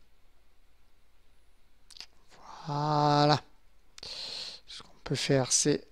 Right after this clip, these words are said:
hop, ranger aussi la pioche. Et puis, bah, euh, se dire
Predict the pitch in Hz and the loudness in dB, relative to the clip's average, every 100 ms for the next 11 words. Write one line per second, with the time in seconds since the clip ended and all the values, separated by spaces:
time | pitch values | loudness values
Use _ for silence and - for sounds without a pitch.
0 | - - 220 - - - - - 143 170 | -2 0 0 -8 -14 -14 -16 -4 0 2
1 | 156 165 160 151 - 156 143 - 170 214 | 4 4 6 8 6 6 2 0 0 0
2 | 226 - - - - - - - - - | 2 4 4 0 -6 -20 -20 -20 -20 -20
3 | - - - - - - - - - - | -20 -20 -20 -20 -20 -20 -20 -20 -20 -20
4 | - - - - - - - - - - | -20 -20 -20 -20 -20 -20 -20 -20 -20 -20
5 | - - - - - - - - - - | -20 -20 -20 -20 -20 -20 -20 -20 -12 -2
6 | 165 - 180 208 170 185 285 - 175 147 | -2 0 -2 4 6 6 4 -2 0 2
7 | 143 - - 147 151 202 | 6 6 6 4 0 -2